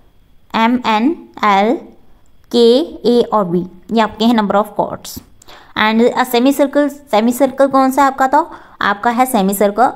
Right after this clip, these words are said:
ओएबी, ठीक है। सेमी सर्कल कौन सा है आपका? ये ओएबी। So, ये था आपकी एक्सरसाइज, ठीक है। तो वीडियो आपको कैसा लगा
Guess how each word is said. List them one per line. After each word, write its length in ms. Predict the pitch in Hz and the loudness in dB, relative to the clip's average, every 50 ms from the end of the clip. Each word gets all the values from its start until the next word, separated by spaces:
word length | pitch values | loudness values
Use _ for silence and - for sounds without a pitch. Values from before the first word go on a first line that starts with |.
| - | -2
ओएबी, 1500 | 190 202 196 202 226 269 415 - - - - - _ - 196 208 202 220 254 392 427 - - - - 202 190 214 180 170 - - - - - | 0 2 4 4 4 2 0 -2 -8 -18 -20 -14 _ 0 2 4 6 6 4 4 0 -4 -10 -8 -6 -2 -2 0 -2 -2 -4 -8 -16 -14 -10
ठीक 160 | - 233 240 | -8 -4 -2
है। 80 | 359 427 | -2 -2
सेमी 240 | 392 - 220 214 220 | 0 -2 -4 -2 0
सर्कल 260 | 220 233 220 233 254 | -2 -2 0 0 -2
कौन 160 | 240 240 233 | 0 0 -2
सा 120 | 233 240 240 | 0 0 -2
है 60 | 247 | -2
आपका? 220 | 240 - - 277 | -2 -4 -4 -4
ये 340 | 339 311 240 214 208 - - 185 | -4 -2 -2 -4 -4 -4 -4 -4
ओएबी। 920 | 196 196 196 - - 208 240 427 - - - - 208 196 190 185 180 190 - - - - - - - - - - - - - - - | -2 -2 0 0 0 0 0 0 -2 -6 -10 -8 -6 -4 -4 -4 -6 -8 -12 -16 -20 -20 -20 -20 -20 -20 -20 -20 -20 -20 -20 -20 -14
So, 280 | - - - 269 302 - - - - - | -10 -6 -2 0 0 0 -2 -8 -10 -4
ये 200 | 214 233 240 247 - | 0 0 0 0 0
था 40 | 285 | -4
आपकी 420 | - - 220 214 214 - - 339 415 - - - - - | -2 -2 -4 -4 -4 -6 -4 -4 -4 -4 -6 -10 -6 -6
एक्सरसाइज, 880 | 202 202 - - 233 240 247 - - - 226 196 180 175 - - - - - - - - - - _ - _ - - - - | -6 -6 -4 -2 -2 -2 -2 -2 -6 -4 -2 -2 -2 -2 -2 -6 -8 -10 -12 -16 -18 -20 -20 -20 _ -20 _ -20 -20 -14 -12
ठीक 180 | 214 220 - | -10 -4 -2
है। 60 | 381 466 508 - - - - - - | -2 -2 -2 -4 -10 -20 -18 -10 -8
तो 80 | - | -8
वीडियो 280 | 196 196 214 214 226 226 | -6 -4 -2 0 0 0
आपको 180 | 208 208 220 214 | 0 0 -2 -4
कैसा 300 | 214 - 196 190 190 196 | -2 -2 -2 -2 -2 -2
लगा 240 | 196 190 190 226 | -4 -2 0 0